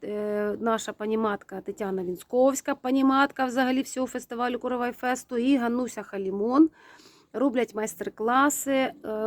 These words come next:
ліплять житні конники, шишки. І Таня Вінськовська пообіцяла, що буде багато джутове плетення,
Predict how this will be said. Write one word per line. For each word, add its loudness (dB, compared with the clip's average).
ліплять -2
житні -6
конники, 2
шишки. 0
І 2
Таня 2
Вінськовська -4
пообіцяла, -4
що -12
буде -4
багато -2
джутове -2
плетення, 0